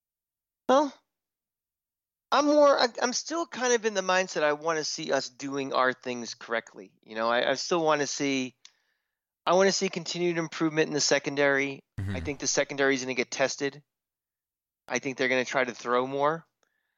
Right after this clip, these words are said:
Speaker 1: Uh, I wanna see some continued improvement on our offensive line. I think, um, keeping Jones upright is gonna be key, and keeping it, and not even so much upright, but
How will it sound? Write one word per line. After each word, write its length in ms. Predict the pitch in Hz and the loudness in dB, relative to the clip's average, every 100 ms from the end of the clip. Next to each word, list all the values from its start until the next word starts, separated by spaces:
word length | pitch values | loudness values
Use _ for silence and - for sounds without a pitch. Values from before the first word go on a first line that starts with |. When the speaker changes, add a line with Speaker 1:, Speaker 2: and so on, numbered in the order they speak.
| _ _ | _ _
Speaker 1:
Uh, 440 | - 131 127 127 127 - _ _ _ _ - | 0 4 4 2 0 -8 _ _ _ _ -12
I 40 | 156 | -6
wanna 240 | 170 165 | -4 -4
see 200 | - 165 | -4 -6
some 200 | - 156 | -6 -6
continued 460 | - 139 - 156 147 | -10 -16 -12 -10 -8
improvement 460 | 135 - 151 143 143 | -10 -8 -4 -4 -2
on 160 | 139 127 - | -2 -4 -4
our 360 | 135 143 147 | 0 2 2
offensive 460 | 147 - 147 - 143 | 0 0 -4 -4 -4
line. 400 | 151 151 170 196 _ _ _ - - - _ _ _ _ _ | 0 0 0 -6 _ _ _ -20 -20 -20 _ _ _ _ _
I 80 | 131 | -4
think, 360 | 123 143 135 147 | 0 0 0 2
um, 420 | 131 123 117 110 _ _ _ _ _ _ _ | 4 6 4 -2 _ _ _ _ _ _ _
keeping 360 | - 180 185 160 | -14 -8 -4 0
Jones 480 | 160 151 151 147 - | 4 6 6 2 -4
upright 460 | 143 143 175 165 175 _ _ - | -4 0 2 2 0 _ _ -20
is 120 | 131 | -14
gonna 160 | 135 | -12
be 160 | 120 123 | -8 -8
key, 440 | - 139 131 156 _ _ _ _ _ _ | -6 -4 -4 -6 _ _ _ _ _ _
and 120 | 127 | -16
keeping 520 | - 135 143 135 147 147 | -10 -6 -4 -4 -6 -6
it, 60 | - - - | -10 -10 -4
and 220 | 208 208 | -2 2
not 140 | 247 | 2
even 180 | 277 233 | 2 -2
so 120 | - | -2
much 220 | 202 165 - | 2 2 2
upright, 400 | 170 - 147 127 - | 0 2 0 0 0
but 240 | 131 123 | 0 0